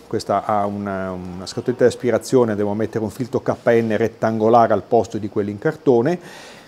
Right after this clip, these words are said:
e poi ovviamente la parte dello scarico.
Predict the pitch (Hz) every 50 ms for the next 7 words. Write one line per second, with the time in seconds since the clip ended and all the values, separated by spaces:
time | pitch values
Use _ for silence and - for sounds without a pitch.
0 | - - - _ _ - - 214 202 196 190 151 131 139 143 160 208 180 156 147
1 | 143 127 - 190 180 165 147 - - - 151 143 135 139 139 139 - - 156 135
2 | 131 135 127 131 123 - - - 123 117 113 113 120 120 - - 123 123